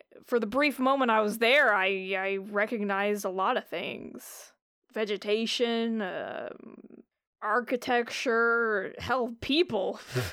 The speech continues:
<laughs> Pe-, people looked similar, you know, like, orthograde bipedalism and, you know, thumbs. It, it, it, I'm not saying our planets are connected, but I think there is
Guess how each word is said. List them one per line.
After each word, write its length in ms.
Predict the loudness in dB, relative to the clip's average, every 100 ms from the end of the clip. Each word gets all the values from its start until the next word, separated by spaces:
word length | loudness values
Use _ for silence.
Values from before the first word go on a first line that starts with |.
| -12 -20 -20 -20
<laughs> 640 | -20 _ _ _ _ _ -8
Pe-, 260 | -8 -8 -4
people 440 | 0 2 2 2
looked 220 | 0 -4
similar, 460 | -4 -4 -2 -4 -2
you 260 | -2 -2 0
know, 160 | 0
like, 280 | 0 -2 -6 _ _ _ -2
orthograde 880 | 0 0 -2 -4 0 2 2 2
bipedalism 1300 | -2 -4 -4 0 2 2 4 2 2 0 0 0 -2
and, 160 | -4 -10 -20 _ _ _ _ _ -14
you 100 | -10
know, 160 | -10 -4
thumbs. 720 | 0 0 0 -2 -2 -6 -10 -12 _ _ _
It, 160 | -6 -6 -8
it, 320 | -8 -8 -10
it, 100 | -12 -16 _ _ -20 -20 _ _ _ _ _ 0
I'm 80 |
not 220 | 4 4 2
saying 440 | 2 4 6 4
our 120 | 2
planets 420 | 2 4 4 4
are 100 | 2
connected, 520 | 0 2 0 2 0 2
but 100 | 0
I 80 |
think 320 | 0 0 -2 0
there 160 | -2
is 600 | 2 4 4 2 -2 -6